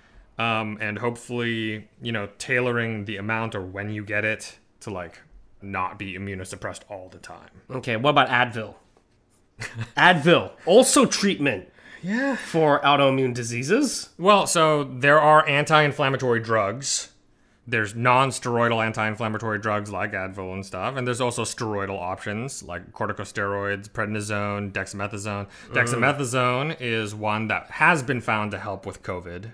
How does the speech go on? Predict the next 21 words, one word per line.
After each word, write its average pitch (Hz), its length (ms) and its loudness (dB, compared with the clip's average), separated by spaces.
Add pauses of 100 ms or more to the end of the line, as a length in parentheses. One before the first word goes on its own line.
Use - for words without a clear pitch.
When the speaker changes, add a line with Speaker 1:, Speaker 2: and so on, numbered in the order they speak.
Speaker 2:
Okay. 135 260 0
Speaker 1:
for 101 60 -4
example. 95 500 -8 (460)
But 214 140 2
the 240 60 2
idea 240 220 4
is 226 80 2
to 180 80 -2
try 190 160 4
to 175 60 4
get 175 160 2
the 151 180 2
inflammation 135 680 2
part - 340 -4
tamped 90 380 -12
down. - 300 -16 (500)
But 165 100 0
to 156 60 -6
be 156 80 -2
clear, 254 400 4
that's 175 460 0